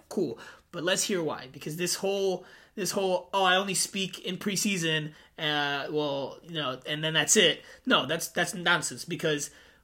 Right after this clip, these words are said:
we know, or I, I'm fully convinced, and I don't know what you think, but I'm fully convinced if Inter Miami was in the playoffs, if Inter Miami made it to M L S Cup, if Inter Miami won M L S Cup, David Beckham would be front and center, taking pictures, doing interviews.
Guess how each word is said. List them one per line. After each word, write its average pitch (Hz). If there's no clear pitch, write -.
we 208
know, 196
or 156
I, 190
I'm 170
fully 220
convinced, 147
and 147
I 120
don't 143
know 143
what 143
you 214
think, 190
but 190
I'm 214
fully 254
convinced 208
if 165
Inter 190
Miami 180
was 170
in 170
the 156
playoffs, 233
if 165
Inter 170
Miami 160
made 160
it 156
to 156
M 151
L 151
S 147
Cup, 247
if 175
Inter 180
Miami 165
won 269
M 202
L 180
S 175
Cup, 208
David 185
Beckham 175
would 170
be 160
front 233
and 190
center, 180
taking 165
pictures, 202
doing 160
interviews. 202